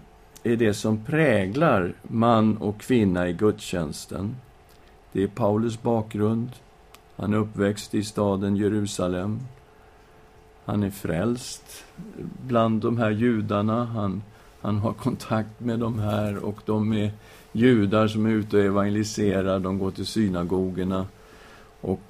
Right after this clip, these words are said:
församlingarna grundas. Så jag tror att det är väldigt mycket judisk kultur,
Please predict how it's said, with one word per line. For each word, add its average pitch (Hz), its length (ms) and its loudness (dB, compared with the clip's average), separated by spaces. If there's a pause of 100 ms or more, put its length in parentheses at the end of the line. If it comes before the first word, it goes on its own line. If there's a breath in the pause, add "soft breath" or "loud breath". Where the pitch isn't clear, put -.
(140)
församlingarna 92 720 2
grundas. 90 540 0
Så - 120 -6
jag 117 180 0
tror 107 340 2
att - 340 -6
det 73 180 -2
är 87 60 -2
väldigt 104 460 0
mycket 104 340 -2
judisk 85 560 -4
kultur, 85 600 -6